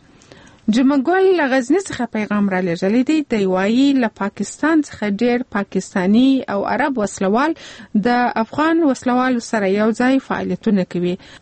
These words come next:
خلک یې زور نه لري نور خو پردي دي، خپل ولي زموږ پروا نه کوي او زورول کوي. برسېره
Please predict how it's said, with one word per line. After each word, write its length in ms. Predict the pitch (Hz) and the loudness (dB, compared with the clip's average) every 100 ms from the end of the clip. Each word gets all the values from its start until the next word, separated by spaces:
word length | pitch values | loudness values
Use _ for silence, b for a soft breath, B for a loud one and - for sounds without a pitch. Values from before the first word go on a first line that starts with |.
| _ | _
خلک 300 | - 302 330 | -4 0 2
یې 160 | 277 302 | 2 2
زور 260 | 247 294 | 2 2
نه 160 | 262 302 | 2 2
لري 360 | 269 208 202 196 b b b - | 2 0 -2 -4 b b b 0
نور 180 | 349 359 | 2 2
خو 180 | 349 | -2
پردي 400 | 285 277 233 277 | -2 0 2 2
دي، 200 | 226 214 - - | 2 0 -4 -8
خپل 260 | - 370 359 | -2 0 2
ولي 480 | 302 277 285 302 - | 2 2 2 0 -2
زموږ 520 | 208 214 247 269 247 - | -4 0 2 2 0 -4
پروا 300 | 208 208 220 | -2 0 0
نه 160 | 208 226 | 0 0
کوي 360 | 196 180 185 b - | -2 -2 -4 b -4
او 140 | 214 240 | -2 0
زورول 520 | 262 247 254 285 262 | 0 0 2 2 0
کوي. 360 | - 208 196 202 B - | 0 0 0 -2 B -4
برسېره 400 | 247 - 262 | -2 0 0